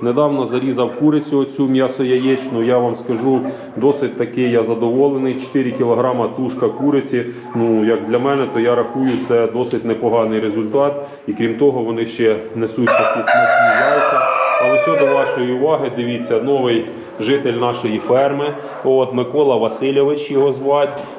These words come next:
Ну, це маленький корольок мені подарували. Микола Васильович, а ну дай голос.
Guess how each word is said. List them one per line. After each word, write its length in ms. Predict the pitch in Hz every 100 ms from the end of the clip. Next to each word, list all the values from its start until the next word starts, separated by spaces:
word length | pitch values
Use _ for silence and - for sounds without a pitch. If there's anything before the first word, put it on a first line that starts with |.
| -
Ну, 240 | 131 123
це 280 | 127 139 131
маленький 500 | 127 131 127 123 117
корольок 580 | - 123 113 131 135 139
мені 200 | 127 127
подарували. 640 | 131 127 131 135 139 131
Микола 400 | 123 156 185 175
Васильович, 560 | 160 156 147 135 131 131
а 60 |
ну 100 | 165
дай 220 | 170 165 135
голос. 500 | 135 127 113 -